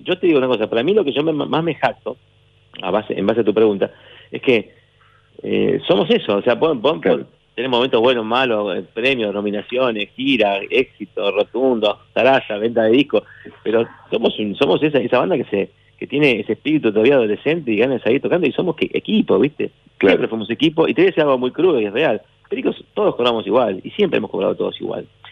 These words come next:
Speaker 1: Entonces es una banda sumamente horizontal, y
Speaker 2: Claro.
Speaker 1: muy, y, y entonces mantenemos ese espíritu que hace, hace, hace al, a, a, a la esencia, a que hayamos pa-, pasado por,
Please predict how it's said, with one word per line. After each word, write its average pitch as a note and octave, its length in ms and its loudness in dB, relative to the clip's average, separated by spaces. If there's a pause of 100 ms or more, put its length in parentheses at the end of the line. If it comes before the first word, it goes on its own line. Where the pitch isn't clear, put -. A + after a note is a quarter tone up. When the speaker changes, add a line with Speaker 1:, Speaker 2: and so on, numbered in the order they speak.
(140)
Speaker 1:
Entonces F3 260 0
es D#3+ 40 -10
una F3 120 0
banda E3+ 180 0
sumamente C#3+ 440 0
horizontal, F#2 600 -6 (400)
y G#2 100 -4
Speaker 2:
Claro. - 160 2
Speaker 1:
muy, A#2+ 160 2
y, C3+ 40 4 (100)
y - 160 -4
entonces D#3+ 280 -2
mantenemos D#3 440 0
ese C3 140 -6
espíritu D#3 380 -2
que C#3+ 100 2
hace, B2 200 -2
hace, C3+ 200 -2
hace C#3 240 -2
al, G#2+ 200 -2 (320)
a, - 60 -10
a, G2 160 -10
a G2 40 -4 (160)
la G2+ 80 4
esencia, B2+ 440 0
a G2 60 -4
que G2+ 260 0
hayamos D3 360 -2
pa-, G#2+ 200 -2
pasado D3+ 400 -2
por, G#2+ 180 -10